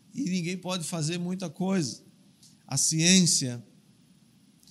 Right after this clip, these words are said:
não consegue dar uma resposta apropriada para esse momento. Eu creio, irmãos, que Deus continua julgando os falsos deuses. E Ele está também nos chamando a atenção.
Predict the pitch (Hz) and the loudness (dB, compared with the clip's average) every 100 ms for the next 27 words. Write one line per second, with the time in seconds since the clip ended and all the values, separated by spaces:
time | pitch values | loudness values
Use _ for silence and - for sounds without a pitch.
0 | - _ 131 135 135 143 127 - 156 147 | -20 _ -6 -6 -2 -2 0 0 -2 -2
1 | 127 131 135 135 120 117 - - 123 123 | -2 -2 -2 -4 -6 -4 -4 -4 -6 -6
2 | - 110 104 131 123 127 120 127 127 101 | -6 -6 -2 0 0 2 4 6 6 4
3 | 90 - - _ - - 120 123 127 127 | -4 -8 -20 _ -20 0 4 6 6 4
4 | 127 127 110 110 107 98 - - _ _ | 4 2 2 2 2 -2 -8 -20 _ _
5 | - - - 147 143 180 190 165 165 - | -20 -20 0 2 6 6 8 6 6 4
6 | 165 147 175 160 - 180 165 160 165 180 | 2 4 4 2 2 2 4 4 6 6
7 | 143 151 180 143 170 170 127 120 - - | 8 8 6 6 6 6 2 2 0 0
8 | 156 143 143 120 127 143 120 101 - - | 0 2 2 2 4 4 4 0 -2 -4
9 | - _ _ - - - - 127 165 170 | -8 _ _ -20 -20 -20 -2 0 2 2
10 | 147 - 170 180 185 196 - _ _ - | 0 -2 -4 -6 -8 -12 -20 _ _ -6
11 | 185 160 165 175 175 170 - 175 151 143 | -4 -2 -2 -2 -2 -2 -2 -2 -4 -4
12 | 160 180 170 156 147 160 165 - 170 165 | -4 -6 -6 -6 -4 -6 -8 -10 -10 -4
13 | 151 - - 123 131 123 98 | -4 -4 -8 -8 -8 -8 -10